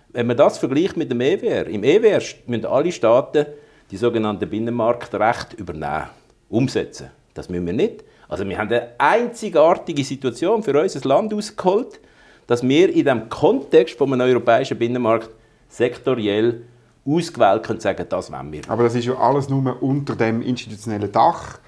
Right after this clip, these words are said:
Speaker 2: wo wir wegen unserer speziellen Rechtsordnung, wegen unserer speziellen Verfasstheit vom Staat letztlich halt das Problem haben. Ich meine, sogar die Befürworter geben zu, der Handlungsspielraum von schweizerischer Politik wird kleiner. Frau Epine in der N Z Z.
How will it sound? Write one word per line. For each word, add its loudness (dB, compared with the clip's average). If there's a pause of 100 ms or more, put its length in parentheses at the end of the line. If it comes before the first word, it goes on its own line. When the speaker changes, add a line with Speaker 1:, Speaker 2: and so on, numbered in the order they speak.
(400)
Speaker 2:
wo 2
wir 2
wegen -4
unserer -2 (320)
speziellen -2 (100)
Rechtsordnung, -4
wegen -14
unserer -12
speziellen -2
Verfasstheit -2
vom -12
Staat -4 (340)
letztlich -4
halt 0
das -6
Problem -2
haben. -6 (100)
Ich -14
meine, -2
sogar -2
die -6
Befürworter 2
geben -2
zu, 0 (300)
der 2
Handlungsspielraum 0 (280)
von -4
schweizerischer -2
Politik -4
wird -2
kleiner. 0
Frau -2
Epine 0
in -4
der -2
N -4
Z -10
Z. -4